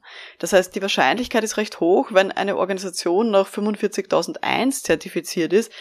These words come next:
dann wollen die wahrscheinlich auch fünfundvierzigtausenddrei zertifiziert werden in Zukunft. Gut. Wie ist jetzt diese Norm, die fünfundvierzigtausenddrei,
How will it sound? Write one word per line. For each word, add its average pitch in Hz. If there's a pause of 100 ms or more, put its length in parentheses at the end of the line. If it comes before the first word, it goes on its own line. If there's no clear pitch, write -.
(260)
dann 165
wollen 190
die 220
wahrscheinlich 208
auch -
fünfundvierzigtausenddrei 180
zertifiziert -
werden 135
in -
Zukunft. - (840)
Gut. - (560)
Wie 226
ist 294
jetzt 240
diese 233
Norm, 180
die 233
fünfundvierzigtausenddrei, 180